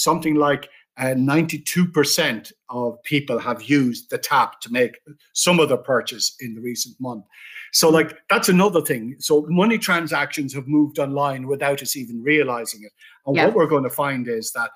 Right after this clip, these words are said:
Speaker 1: yes, there is a whole world of things happening now online, much more so than before. And like your darling hubby, uh, yeah, he's,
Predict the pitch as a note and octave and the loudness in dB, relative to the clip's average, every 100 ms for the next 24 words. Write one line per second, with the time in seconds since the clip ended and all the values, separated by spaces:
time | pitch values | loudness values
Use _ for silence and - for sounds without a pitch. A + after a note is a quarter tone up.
0 | _ - D3 C#3 - - _ _ - C#3 | _ -2 0 2 -2 -8 _ _ -2 4
1 | C#3+ D3 C#3 D3 B2+ - E3 D#3+ C#3+ C#3+ | 6 6 4 0 -4 -2 0 0 -2 2
2 | D#3+ F3 D3 A#2 G#2+ _ - B2 A#2+ A#2+ | 4 4 2 -4 -12 _ -16 -12 -8 -10
3 | A2+ - - C#3 A#2+ A#2 - C3 B2+ - | -12 -16 -10 -6 -6 -6 -6 -6 -8 -12
4 | A#2+ B2 A#2+ A2+ A#2 B2 B2+ B2 A2+ A2 | -8 -4 -4 -4 -4 0 0 0 -4 -10
5 | - - C#3 C#3 - C3+ B2 - A2+ A2 | -18 -2 0 0 2 2 2 0 -6 -10
6 | A2 C3 A#2 - - _ B2+ B2 C3 C3 | -10 -8 -8 -8 -14 _ -4 0 0 -2
7 | - B2+ A#2+ C3 B2 A2 G#2+ G#2 A#2+ A#2+ | -6 -4 -4 -4 -4 -6 -6 -2 -2 -4
8 | A2 - - - - A#2+ B2 C3+ A#2+ A2 | -8 -16 -20 -12 -4 -2 0 2 2 2
9 | - - G2+ C#3 A#2+ | -4 -12 -2 0 0